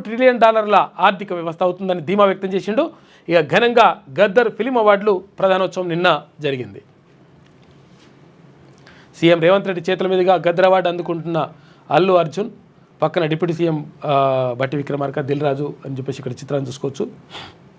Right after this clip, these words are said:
సినీ పరిశ్రమకు రాష్ట్ర ప్రభుత్వం పూర్తి అండగా ఉంటుందని సీఎం రేవంత్ రెడ్డి భరోసా ఇచ్చారు. ప్రభుత్వం కఠినంగా కనిపించినా మిమ్మల్ని అభిమానంగా చూసుకుంటుంది,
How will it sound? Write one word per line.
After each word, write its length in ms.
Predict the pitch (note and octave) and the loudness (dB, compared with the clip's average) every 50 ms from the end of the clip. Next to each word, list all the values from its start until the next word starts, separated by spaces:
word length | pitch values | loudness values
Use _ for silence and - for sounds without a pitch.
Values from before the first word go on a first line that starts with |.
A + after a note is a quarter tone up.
| _ _ _ _ _ _ _ _ _ _ _ - _ - - - - - - _ - - - - - - - - - - _ - - | _ _ _ _ _ _ _ _ _ _ _ -20 _ -20 -20 -20 -20 -20 -20 _ -20 -20 -20 -20 -20 -20 -20 -20 -20 -20 _ -20 -2
సినీ 260 | - - B3+ D4 E4+ F4 E4+ | 2 4 6 6 6 6 6
పరిశ్రమకు 420 | D#4 D4+ - D4+ D4 C#4 - C4 A#3 | 6 4 4 0 -2 0 2 4 6
రాష్ట్ర 200 | A3 A#3+ A#3+ C#4 A3 | 6 4 4 0 -6
ప్రభుత్వం 280 | B3+ A#3+ A#3 G3+ A#3+ G#3 - | -8 -6 -4 -4 -4 -2 -2
పూర్తి 220 | G#3 B3 B3 B3 G#3+ | -4 -4 0 2 2
అండగా 220 | F#3+ G3 A#3 A#3 A3+ A3 | 2 2 2 2 2 2
ఉంటుందని 320 | G#3+ G3 A3 G#3+ G#3+ A3 C4+ D#4+ - _ _ - | 2 -2 -2 -2 0 -2 -2 -4 -8 _ _ -4
సీఎం 220 | - A#3+ C4+ C4+ G#3+ F#3+ | 4 4 4 6 6 4
రేవంత్ 260 | G#3+ B3+ C#4 C4 G#3 A#3+ | 2 2 2 2 0 -2
రెడ్డి 140 | A#3 G#3+ F3 | -2 0 2
భరోసా 280 | F#3 F#3+ G3+ G3 G3+ F#3 D#3 | 2 2 2 2 0 -2 -2
ఇచ్చారు. 240 | - - D3 B2 - - _ _ _ _ _ - | -2 -6 -10 -10 -10 -16 _ _ _ _ _ 4
ప్రభుత్వం 320 | F#3+ A3 A#3 A#3+ A#3+ A#3 G#3 - | 4 4 4 4 0 0 0 0
కఠినంగా 360 | F#3+ G3+ G3+ B3 B3+ B3 A#3 A3 G#3+ | 0 -2 0 -2 0 2 2 2 0
కనిపించినా 400 | G3+ G3+ G#3 A3+ G3 A#3+ B3 C#4+ D#4 - - _ _ _ E3+ | -2 -4 -6 -8 -4 -2 -2 -2 -2 -4 -10 _ _ _ 0
మిమ్మల్ని 300 | G3+ B3 C4+ C#4+ C#4+ C4 G#3 | 2 4 4 4 4 4 4
అభిమానంగా 460 | G3 F#3+ C4 C4+ D4 D4 C#4+ C#4 C4+ B3 - | 2 2 2 2 2 2 2 0 0 0 -2
చూసుకుంటుంది, 480 | A#3 A3 - - G#3 E3 F#3 D#3 C#3 | -4 -6 -4 -6 -4 -2 -4 -4 -4